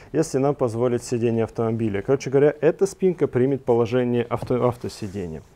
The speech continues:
Поэтому вот приблизительно вот такой вот максимальный наклон мы получим. Дальше наклонять нельзя, потому что ремень в направляющем сдвинется к горлу. И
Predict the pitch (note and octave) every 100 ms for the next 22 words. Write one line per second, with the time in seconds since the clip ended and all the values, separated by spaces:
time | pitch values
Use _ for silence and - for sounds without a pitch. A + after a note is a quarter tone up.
0 | - - - - - B2 D3 D#3+ C#3 A#2+
1 | A#2+ B2+ A#2+ C#3+ E3 B2 A#2 B2 - C3
2 | G#2+ C3 A#2+ A#2+ - A#2+ C3 B2+ A2+ -
3 | - A#2+ C#3 F3 C#3+ C3 C3 A#2 G2 -
4 | G2 - - - A#2+ D#3 D#3 C#3 C3+ C3
5 | C3 B2 A2 A#2+ A#2 A2+ E3+ C#3 - A#2
6 | A2+ - A2+ A#2 A#2+ A#2 A#2+ - - A#2
7 | A#2 A#2+ A#2 A2 A#2 C#3 D3 A#2+ A2+ C3+
8 | C3 C3 A2+ A#2+ A2 G#2+ F3 - - -
9 | - - B2 B2 A#2+